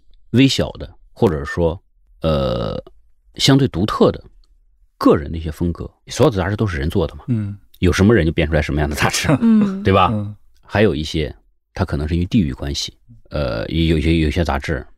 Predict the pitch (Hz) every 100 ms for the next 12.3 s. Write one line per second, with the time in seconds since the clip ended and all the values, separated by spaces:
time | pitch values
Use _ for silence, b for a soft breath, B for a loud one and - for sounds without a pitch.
0 | _ _ _ - - 71 69 73 - _
1 | _ _ - 71 - - 92 - _ _
2 | - - 67 71 82 87 85 87 - _
3 | _ _ 80 87 80 82 73 - 73 71
4 | 73 73 - - 67 - - _ _ 78
5 | 73 82 64 - _ _ - 85 65 55
6 | - _ _ _ - - 80 73 73 69
7 | - - - 69 69 - 131 120 107 101
8 | 98 98 - - 85 73 80 76 71 78
9 | 78 73 73 69 67 - 78 71 82 78
10 | 82 69 - 78 71 73 78 76 73 80
11 | 76 - - - _ _ - 82 80 76
12 | - -